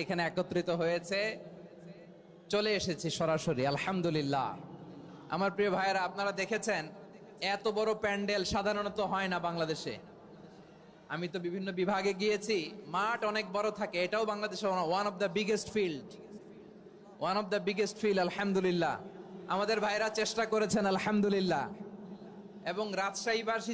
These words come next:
চমক দেখানোর কারণ আছে, কারণ ওনারা সুযোগ পাইছে বেশি, সময় পাইছে বেশি,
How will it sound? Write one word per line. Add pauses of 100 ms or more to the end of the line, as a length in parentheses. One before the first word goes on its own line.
চমক (120)
দেখানোর (100)
কারণ
আছে,
কারণ
ওনারা (300)
সুযোগ
পাইছে (100)
বেশি, (120)
সময়
পাইছে (100)
বেশি,